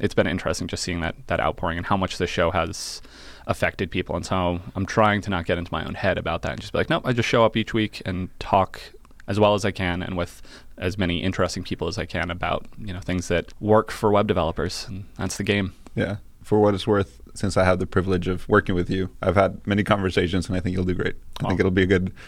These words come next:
Speaker 2: a good show, but not to add pressure. I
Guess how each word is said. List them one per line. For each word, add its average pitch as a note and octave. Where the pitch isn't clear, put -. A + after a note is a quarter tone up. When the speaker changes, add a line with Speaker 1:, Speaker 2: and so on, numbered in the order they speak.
Speaker 2:
a G2+
good F2
show, -
but -
not F2
to -
add -
pressure. -
I F#2+